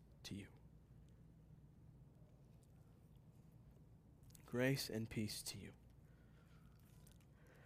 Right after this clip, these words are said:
I'm not gonna say as much on verse two because Paul's about to flesh all of that grace and peace to you out.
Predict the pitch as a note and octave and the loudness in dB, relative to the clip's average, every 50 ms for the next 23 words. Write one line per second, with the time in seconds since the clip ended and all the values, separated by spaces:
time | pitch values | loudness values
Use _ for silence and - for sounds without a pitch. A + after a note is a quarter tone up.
0 | - - - - - D3+ E3 E3+ E3+ C#3 A#2 - - - C#3 B2+ C#3 B2+ - - | -14 -14 2 10 12 12 12 12 12 12 12 12 12 12 12 12 12 12 12 12
1 | - C3 B2+ C3 C#3+ - - - - - - C3+ B2+ A#2+ A#2 B2+ B2+ B2+ - - | 12 12 12 12 12 12 10 6 6 6 8 8 8 12 12 12 12 12 12 8
2 | - - C#3+ B2+ C3+ D#3+ - - - - - - - - - - - - - - | 8 12 12 12 12 12 10 4 -4 -12 -14 -14 -14 -14 -14 -14 -14 -14 -12 -12
3 | - - - - - - - - - C3 - - - - - C#3+ C3+ D3 C3+ C3+ | -12 -12 -12 -14 -14 -12 -2 4 6 8 8 6 4 12 12 12 12 12 12 12
4 | C#3 C3+ C3 - B2+ - - - C#3 B2 - - C#3 B2 C3+ B2 B2 B2 B2+ A#2 | 12 12 12 12 12 10 12 12 12 12 12 12 12 12 12 12 12 12 12 12
5 | - B2 C3 C3 B2+ B2+ - - A#2+ A2+ - - C3+ B2 - - - B2 A2+ A#2+ | 12 12 12 12 12 12 12 10 8 8 10 10 10 10 10 10 10 12 12 12
6 | B2 - - A2 G2+ - - - | 12 12 12 12 10 8 6 0